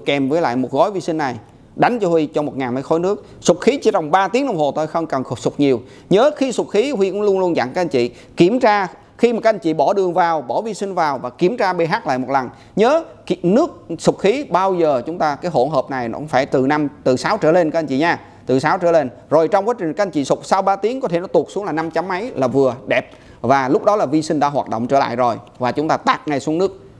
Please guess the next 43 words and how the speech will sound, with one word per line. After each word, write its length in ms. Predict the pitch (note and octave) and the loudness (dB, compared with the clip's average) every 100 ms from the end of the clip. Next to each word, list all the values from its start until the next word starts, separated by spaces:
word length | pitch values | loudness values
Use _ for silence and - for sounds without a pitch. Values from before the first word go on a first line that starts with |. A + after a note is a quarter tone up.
| - | 0
Như 80 | F3+ | 2
vậy 180 | G#3 E3 - - - _ _ - | 2 0 -6 -20 -20 _ _ -8
hai 300 | - A#3+ B3+ | 0 2 4
giờ 80 | G#3 | 4
chiều 160 | G#3 G3 | 4 4
rồi 120 | E3 | 4
chúng 160 | C#3+ G#3+ | 0 -4
ta 140 | F#3 | -2
phải 100 | F3 | -2
chuẩn 200 | E3+ E3 | -2 0
bị 200 | D#3+ B2+ | 0 0
cái 140 | - D#3+ | 0 0
hỗn 160 | D3 | 0
hợp 180 | D#3+ C3 | 0 -2
sục 180 | - - | 0 -2
này 140 | C3+ B2+ | -2 -2
rồi 100 | C#3 | 0
đúng 140 | F3+ | -2
không 100 | E3+ | -2
các 100 | F3+ | -2
anh 80 | E3+ | 0
chị? 180 | C#3 C3 - - - | 0 0 -6 -16 0
À, 240 | B2+ D3 | 2 2
chuẩn 200 | C#3 D#3 | 2 2
bị 100 | D#3+ | 2
sục 220 | C3 C3+ - | 0 -2 -2
và 100 | C3 | -2
năm 200 | D#3 F3 | 0 2
giờ 200 | D3+ C3+ | 4 2
là 100 | A#2 | 0
có 360 | - E3+ G#3 A#3+ - - | 0 0 -2 -6 -16 -2
cái 100 | D#3+ | 0
sản 180 | E3 C#3+ | 2 0
phẩm 200 | A#2+ C#3 | 0 2
để 80 | C3 | 0
chúng 120 | D3 | 0
ta 100 | C#3+ | 0
đánh 140 | C#3 | 0
xuống 160 | E3+ F3 | 0 0
hồ 160 | C#3 A#2+ | 0 2
nuôi. 160 | C3+ - - | 0 -2 -6
Đấy. 180 | - E3+ - - - - | 0 0 0 -14 -18 -4
Đấy, 240 | B2+ D3+ | -2 0